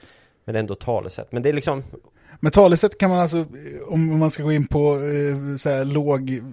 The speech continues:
Speaker 2: mellanstadiesvenska nu. Talesätt, är det typ då oftast adjektiv?
Speaker 1: Oj. Något som beskriver.
Speaker 2: Ja.
Speaker 1: Ja, alltså.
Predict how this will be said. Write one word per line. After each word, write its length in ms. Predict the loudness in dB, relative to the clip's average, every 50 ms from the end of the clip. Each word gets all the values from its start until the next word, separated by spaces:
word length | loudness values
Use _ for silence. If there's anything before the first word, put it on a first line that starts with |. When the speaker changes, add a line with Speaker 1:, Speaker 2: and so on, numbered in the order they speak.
| -16 -18 -18 -16 -18 -18 -16 -16 -14 -12 -12 -12 -14 -14 -12
Speaker 2:
mellanstadiesvenska 1400 | -4 0 2 4 4 4 4 4 4 4 2 2 2 2 2 4 4 2 0 2 2 2 4 4 2 0 0 0
nu. 220 | 0 0 -2 -2 -6 -8 -14 -20 -20 -20 -20 _ _
Talesätt, 680 | 6 8 8 8 8 6 4 4 4 2 2 2 0
är 140 | -2 -2 0
det 140 | 2 0 0
typ 340 | 0 0 0 0 -2 -2 -6
då 260 | -6 -4 -4 -6 -10 -12 _ _ _ _ _ _ _ _ _
oftast 680 | _ -6 -6 -6 -8 -8 -6 -6 -6 -6 -8 -10 -12 -18 -20 _ _ _
adjektiv? 800 | _ -4 -4 -4 -6 -8 -10 -12 -12 -12 -16 -18 -18 -18 _ -20 _ _ _ _ _ _ _ _ _ _ _ _ _ _ _ _ _ _ _ _ _ _
Speaker 1:
Oj. 400 | -12 -10 -10 -10 -14 -16 -20 -20 _ _ _ _ _ _ _ _ _ _ _ _ _ _ _ _ _ _ _ _ _ _ _
Något 180 | -6 -6 -4 -4
som 120 | -6 -6
beskriver. 720 | -6 -6 -8 -8 -8 -8 -8 -8 -8 -10 -12 -14 -14 -16 -12 _
Speaker 2:
Ja. 280 | 0 0 0 0 -2 -4 -8 _ _ _ _ _ -20 _ _ _ _ _ _ _ _ _ _ _ _ _ _ _ _ _ _ _ _
Speaker 1:
Ja, 720 | _ -14 -6 -2 0 0 2 2 0 0 0 -2 -4 -8 _ -12
alltså. 360 | -12 -10 -4 -4 -4 -4